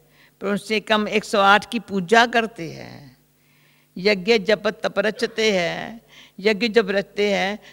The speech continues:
तो कोई एक हजार शालिग्राम बनाते हैं, कोई दस हजार बनाते हैं, कोई पचास हजार, कोई लाख भी बनाते हैं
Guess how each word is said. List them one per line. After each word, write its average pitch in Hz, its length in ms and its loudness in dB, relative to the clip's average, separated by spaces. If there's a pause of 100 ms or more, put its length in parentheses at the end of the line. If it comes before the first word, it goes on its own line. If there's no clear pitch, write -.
(120)
तो 185 80 -8
कोई 202 200 2
एक 214 200 2
हजार 214 460 6
शालिग्राम 202 600 2
बनाते 160 420 -4
हैं, 143 420 -16 (2250)
कोई 185 120 0
दस 190 340 0
हजार 208 460 6
बनाते 190 460 0
हैं, 147 500 -12 (840)
कोई 180 120 0
पचास 220 520 2
हजार, 220 440 4
कोई 208 180 0
लाख 208 340 4
भी 226 100 -6
बनाते 156 560 -6
हैं 143 380 -18